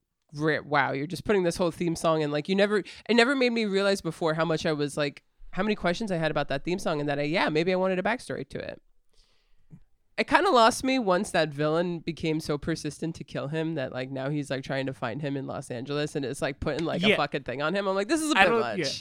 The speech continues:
Speaker 2: I don't disagree with you there. I'm just like, "Okay, we don't need, like, we have Carlton as the villain. I think that's, that's, that's sufficient. We don't need, he's not even the villain, the antagonist. I don't
Speaker 1: Yeah.
Speaker 2: need, like, Will to have, like, an even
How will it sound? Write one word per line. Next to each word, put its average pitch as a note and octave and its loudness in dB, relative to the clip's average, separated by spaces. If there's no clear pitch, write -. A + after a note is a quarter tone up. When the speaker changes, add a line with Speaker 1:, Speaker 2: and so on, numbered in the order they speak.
Speaker 2:
I G3+ 10
don't B3 8
disagree A3 4
with F3+ 8
you G#3+ 4
there. G#3+ 8
I'm G3+ 8
just F3 0
like, F3+ -2
"Okay, F#3+ 2
we E3+ 0
don't A3 4
need, E3+ 0
like, A3 4
we A3+ 6
have C#4 10
Carlton G3 6
as D3 -2
the E3+ 2
villain. E3 -2
I G3 6
think A3 0
that's, G#3 2
that's, F#3 0
that's - -2
sufficient. A2 -4
We D3 -2
don't F#3 0
need, D3 0
he's B3+ 0
not C#4+ 8
even A3+ 4
the E3 -2
villain, A#2 -2
the D3 -2
antagonist. C3+ -4
I E3+ 8
don't G#3+ 6
Speaker 1:
Yeah. F#3 0
Speaker 2:
need, F3+ 2
like, D#3+ 0
Will E3+ 4
to D#3+ 0
have, D#3 4
like, C#3+ -2
an D#3 -2
even C3+ -2